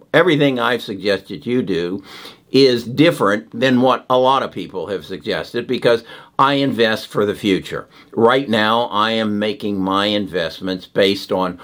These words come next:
what I think the world is going to look like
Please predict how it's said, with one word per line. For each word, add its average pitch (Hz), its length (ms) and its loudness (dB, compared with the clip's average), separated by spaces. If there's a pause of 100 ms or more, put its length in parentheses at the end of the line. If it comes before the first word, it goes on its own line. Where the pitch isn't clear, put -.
(140)
what 110 240 4
I 110 220 0
think 104 320 -8
the 101 100 -6
world 95 400 -2
is - 120 -8
going 98 260 -2
to 95 80 -2
look 113 340 2
like 82 400 -6